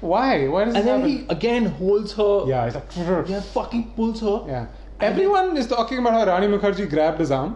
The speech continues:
Speaker 2: Yeah.
Speaker 1: No one is <laughs> talking about how he literally is, like, squeezing her
Speaker 2: Fucking,
Speaker 1: arm the whole
Speaker 2: yeah.
Speaker 1: time.
Speaker 2: He's literally groping her. It's horrible.
Speaker 1: This is
Speaker 2: And,
Speaker 1: unacceptable.
Speaker 2: and no, no, no. And then she, she calls out bullshit. She's like, "No, fuck, you just fucking
Speaker 1: She's like,
Speaker 2: psychotic."
Speaker 1: "Ah,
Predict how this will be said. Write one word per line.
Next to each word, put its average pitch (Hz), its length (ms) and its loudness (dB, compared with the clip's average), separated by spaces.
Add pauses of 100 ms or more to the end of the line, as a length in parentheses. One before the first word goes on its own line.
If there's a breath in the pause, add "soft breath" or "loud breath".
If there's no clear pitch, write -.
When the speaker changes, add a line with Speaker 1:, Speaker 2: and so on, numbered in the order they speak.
Speaker 2:
Yeah. 160 320 -4
Speaker 1:
No 180 140 4
one 311 200 4
is - 200 0
<laughs> - 100 -14
talking 254 340 0
about 214 240 2
how 170 340 2 (280 loud breath)
he 226 200 2 (100)
literally 220 580 0
is, 180 180 0
like, 175 340 0
squeezing 240 680 0
her 226 100 4
Speaker 2:
Fucking, 196 120 4
Speaker 1:
arm 226 140 2
the 202 60 0
whole 175 120 2
Speaker 2:
yeah. 156 60 0
Speaker 1:
time. 131 240 0 (320)
Speaker 2:
He's - 280 -6 (180)
literally 196 560 0 (240)
groping 165 320 0
her. 143 120 2
It's 135 100 -4
horrible. 180 480 0 (120)
Speaker 1:
This 151 160 -12
is 302 160 -6
Speaker 2:
And, 156 240 -8
Speaker 1:
unacceptable. 285 240 -4
Speaker 2:
and 339 100 4
no, 349 100 0
no, 339 100 0
no. 285 120 2
And 196 160 -2
then 233 260 0
she, 220 200 -4
she 214 200 -2
calls 170 260 0
out 214 140 0
bullshit. 190 220 -2
She's 185 100 -8
like, 170 120 -2
"No, 220 100 -2 (160)
fuck, 208 180 -4
you 208 60 -6
just 180 200 -10
fucking 202 220 -2
Speaker 1:
She's 277 100 2
like, - 120 2
Speaker 2:
psychotic." 175 240 0
Speaker 1:
"Ah, 190 40 4